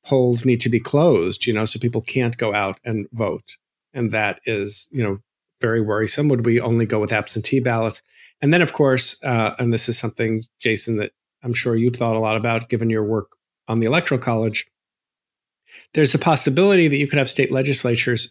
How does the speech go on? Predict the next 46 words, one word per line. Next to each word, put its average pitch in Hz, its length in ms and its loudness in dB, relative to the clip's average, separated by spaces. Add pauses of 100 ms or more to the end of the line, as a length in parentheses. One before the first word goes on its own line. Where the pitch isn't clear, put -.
say 117 560 -2
something 120 420 -4
like, 110 380 -4 (480)
"We 135 240 4
don't 131 240 2
think 123 180 0
the 131 80 0
election 120 460 0
can 120 180 -2
be 117 300 0
conducted 120 500 -2
where 117 100 2
enough 117 220 0
people 117 300 0
can 107 400 -4
vote 143 400 0 (140)
for 131 100 -2
president, 117 500 -2 (280)
so - 140 -2
we're 127 140 2
going 120 160 0
to 110 60 0
take 120 280 -4
back 151 300 0
the 135 80 -2
power 113 500 -2
that 123 140 -4
we 113 140 -2
have 117 260 -2
under 113 160 -2
Article 113 320 -4
two 190 160 0
of 156 80 0
the 135 80 -2
Constitution, 120 680 -2 (260)
and 127 100 0
we're 135 120 4
going 127 260 2
to 117 400 0
appoint 123 480 0
electors 117 500 0
ourselves." - 720 -8 (460)
And 117 140 -4
that 117 160 0
would 117 120 -4
be, 110 340 -2